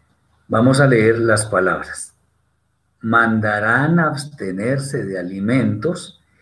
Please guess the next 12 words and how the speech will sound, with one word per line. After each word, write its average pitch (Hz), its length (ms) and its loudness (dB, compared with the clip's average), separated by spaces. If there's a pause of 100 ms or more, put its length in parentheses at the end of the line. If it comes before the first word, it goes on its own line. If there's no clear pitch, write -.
(280)
que 107 220 0
Elohim 104 520 -2
creó 127 600 -4 (680)
para 107 280 0
que 110 140 -6
con 104 200 -6
acción 117 340 -4
de 131 100 -2
gracias 123 460 -2
participasen 101 1000 -10
de 98 320 -4
ellos 101 500 -6